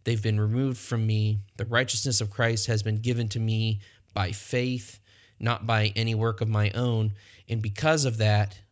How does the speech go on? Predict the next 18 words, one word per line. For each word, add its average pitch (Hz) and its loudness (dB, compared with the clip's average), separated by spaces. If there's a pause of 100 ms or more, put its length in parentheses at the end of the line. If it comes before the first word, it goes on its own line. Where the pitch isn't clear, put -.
(180)
I 123 2
now 113 0
hold 110 0 (460)
one 120 0
of 110 0
many 131 2
promises, 110 0 (440)
being 107 0 (380)
that - -10
I 113 4
will 110 0 (120)
spend 110 0 (200)
eternity 104 0 (480)
with 113 0
God, 73 -6 (1040)
with 113 -2
the 120 -2
Father, 104 4